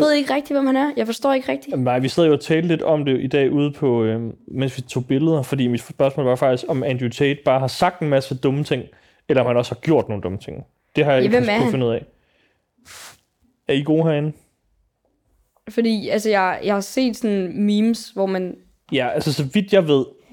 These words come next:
Speaker 1: Er det ikke noget med, at han udtaler sig meget med, at sådan, mænd skal være mænd og sådan
Speaker 2: Jo,
Speaker 1: noget?
Speaker 2: han har et, et sådan ret vildt kvindesyn. Altså, det er meget sådan noget med,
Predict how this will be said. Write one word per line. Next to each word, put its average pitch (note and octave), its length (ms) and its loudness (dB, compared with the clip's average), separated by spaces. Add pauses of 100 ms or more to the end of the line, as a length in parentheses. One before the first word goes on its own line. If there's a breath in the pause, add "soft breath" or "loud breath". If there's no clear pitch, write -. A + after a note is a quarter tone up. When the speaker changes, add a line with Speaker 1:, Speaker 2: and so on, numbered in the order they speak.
(120)
Speaker 1:
Er - 80 0
det A#3 60 6
ikke B3 120 2
noget B3+ 100 4
med, A#3+ 80 6
at A#3 60 4
han A#3 80 6
udtaler A3 240 2
sig G#3+ 100 -2
meget G3+ 160 2
med, G3 100 2
at F#3 160 2
sådan, F3+ 340 -2
mænd F3+ 160 0
skal - 160 -10
være E3+ 100 -2
mænd E3+ 340 -2
og - 100 -14
sådan - 120 -10
Speaker 2:
Jo, - 40 -6
Speaker 1:
noget? - 140 -4
Speaker 2:
han C3+ 80 0
har D3+ 100 4
et, C#3+ 320 -2
et D3 80 -4
sådan D#3+ 200 0
ret C#3+ 220 0
vildt D#3 200 0
kvindesyn. C#3+ 560 -2
Altså, B2+ 200 -6
det C#3+ 60 0
er C#3 40 0
meget D3+ 200 4
sådan D3 180 2
noget - 0 -
med, C#3 240 2